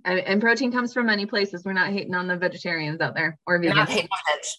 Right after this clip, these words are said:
Speaker 2: No,
Speaker 1: Nope,
Speaker 2: we're not hating
Speaker 1: not
Speaker 2: on
Speaker 1: hating
Speaker 2: veg.
Speaker 1: on you guys.
Speaker 2: Never.
Speaker 1: Nope, not at all. But
Speaker 2: No.
Speaker 1: you guys are smart about it. You get your proteins elsewhere, and that's great. Love that journey for you.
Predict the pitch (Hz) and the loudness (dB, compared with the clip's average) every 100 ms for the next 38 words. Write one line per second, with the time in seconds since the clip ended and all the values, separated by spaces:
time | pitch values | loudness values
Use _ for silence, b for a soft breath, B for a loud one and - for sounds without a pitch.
0 | - 165 151 196 165 156 247 214 220 233 | 0 0 4 4 4 0 0 4 4 6
1 | 190 190 185 180 175 170 175 - _ _ | 4 2 2 2 4 4 2 -6 _ _
2 | - 196 170 180 - 190 196 175 160 - | 2 2 2 -4 -2 2 6 6 4 0
3 | - 156 - - - 208 214 208 208 208 | 0 0 0 -6 0 2 6 8 6 2
4 | _ _ _ _ - 170 - 196 202 202 | _ _ _ _ -2 0 4 4 6 6
5 | 226 202 202 185 - 185 196 190 202 196 | 4 0 -2 -2 -4 0 0 0 -2 0
6 | 196 190 - 214 220 269 - 190 185 - | 0 -2 -2 -2 -2 -2 -4 0 0 0
7 | 240 240 196 196 196 208 190 208 202 208 | -2 -2 -2 0 2 2 2 2 0 0
8 | 196 180 175 | 0 0 -2